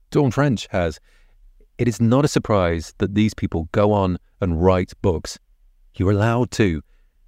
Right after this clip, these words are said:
Also, no one is a writer. Everyone is something, then becomes a writer. You get to a certain age and think, "Well, I want to write a novel. I've got stuff in my head that I want to say."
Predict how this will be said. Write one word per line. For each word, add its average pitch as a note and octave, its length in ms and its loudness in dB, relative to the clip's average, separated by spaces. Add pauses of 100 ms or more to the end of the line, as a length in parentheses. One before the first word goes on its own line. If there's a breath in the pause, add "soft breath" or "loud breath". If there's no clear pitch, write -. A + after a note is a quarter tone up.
(280)
Also, C#3+ 360 -2 (200)
no D#3 140 0
one D3 220 2
is G2 120 2
a G2+ 60 2
writer. E2+ 460 -2 (340)
Everyone D3 380 2
is B2 80 -2
something, F2+ 520 -2 (340)
then F#2 260 -2
becomes E2 580 -4
a F2 80 -2
writer. E2 460 -2 (340)
You A#2 100 -4
get A#2 160 -2
to G#2+ 80 -2
a F#2+ 40 0
certain B2 380 0
age G2 200 0
and G2 120 0
think, G#2+ 200 0 (640)
"Well, G#2+ 280 2 (300)
I A2+ 120 2
want A#2 160 0
to A#2+ 80 -2
write A#2+ 180 4
a A#2 40 -2
novel. A2+ 360 0 (380)
I've - 80 -14
got - 140 -4
stuff - 260 -2
in C3 80 2
my G#2+ 140 2
head G#2 220 -2
that G2 120 -2
I F#2+ 40 0
want F#2+ 180 -2
to G2 80 -6
say." A2+ 420 -2